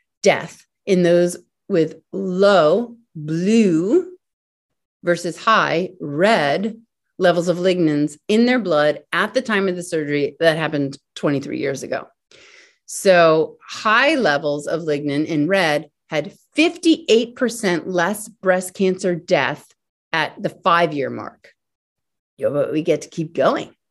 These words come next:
And then ten years later, the lignans were still protective in the red high lignin group with thirty-three percent less death. And then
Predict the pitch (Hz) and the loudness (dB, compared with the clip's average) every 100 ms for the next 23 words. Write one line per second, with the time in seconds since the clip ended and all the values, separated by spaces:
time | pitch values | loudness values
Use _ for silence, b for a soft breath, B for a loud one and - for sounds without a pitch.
0 | _ _ b b b b - 147 180 381 | _ _ b b b b -4 0 2 4
1 | 370 165 165 - 277 392 359 185 175 156 | 4 0 -4 -2 2 4 4 2 -2 -4
2 | 143 143 175 - _ - 226 240 294 285 | -4 -4 -6 -12 _ -2 2 4 4 4
3 | 240 226 208 208 - - 320 339 302 311 | 2 0 -2 -2 -8 -4 -2 -2 -2 -4
4 | - 311 330 330 196 175 208 262 - _ | -4 -2 -4 -2 2 4 4 -2 -14 _
5 | - 202 196 170 160 185 165 190 196 190 | -4 0 0 0 0 2 2 0 -2 -2
6 | 185 170 165 156 151 151 143 214 - _ | -2 -4 -4 -4 -4 -4 -2 -2 -4 _
7 | _ _ _ _ _ 190 202 208 254 262 | _ _ _ _ _ -2 -2 2 2 2
8 | 247 240 349 480 - 226 - 139 - 117 | 0 0 0 0 -2 -8 -8 -12 -12 -16
9 | 135 - - - _ _ _ _ _ _ | -16 -12 -14 -14 _ _ _ _ _ _
10 | _ - 277 277 381 539 508 370 370 | _ -2 -2 0 0 0 2 2 2